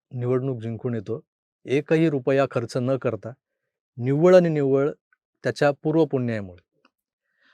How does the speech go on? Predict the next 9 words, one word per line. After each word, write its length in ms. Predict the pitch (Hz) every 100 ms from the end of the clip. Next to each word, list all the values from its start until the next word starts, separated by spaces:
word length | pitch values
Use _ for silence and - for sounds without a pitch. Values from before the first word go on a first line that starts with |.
| _
हा 180 | 151 180
ज्या 160 | 170 196
पद्धतीनं 540 | 185 165 180 175 180
समाजासाठी 640 | 175 139 143 151 151 143 165
समर्पित 460 | - 143 151 170
भावनेनं 380 | 151 127 135 143 -
काम 220 | 135 151
करत 260 | 143 135 120
आलाय, 260 | 104 104